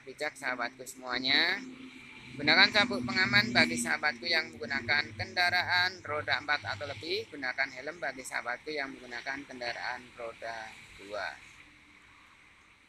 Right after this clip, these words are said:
Sahabatku, sahabat S K T V Net, dimanapun Anda berada, masih terpantau ramai lancar, baik dari arah barat maupun dari arah timur. Sahabatku, sahabat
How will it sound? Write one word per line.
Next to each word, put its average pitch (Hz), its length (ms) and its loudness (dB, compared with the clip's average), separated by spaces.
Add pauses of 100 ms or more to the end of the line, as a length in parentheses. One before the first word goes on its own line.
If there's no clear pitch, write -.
(480)
Sahabatku, 190 480 6
sahabat 156 640 2
S 143 160 -4
K 139 160 -4
T 143 80 -12
V 143 160 -12
Net, 175 400 -4
dimanapun 123 640 -4
Anda 117 320 -6
berada, 120 480 -2
masih 117 320 -10
terpantau 139 880 -4
ramai 113 240 -4
lancar, 117 560 -4 (480)
baik 127 320 0
dari 139 240 0
arah 139 800 2 (160)
barat 160 480 2
maupun 117 400 -10
dari 110 480 -6
arah 101 400 -4 (320)
timur. 95 400 -10 (1600)
Sahabatku, 185 560 4
sahabat 147 560 2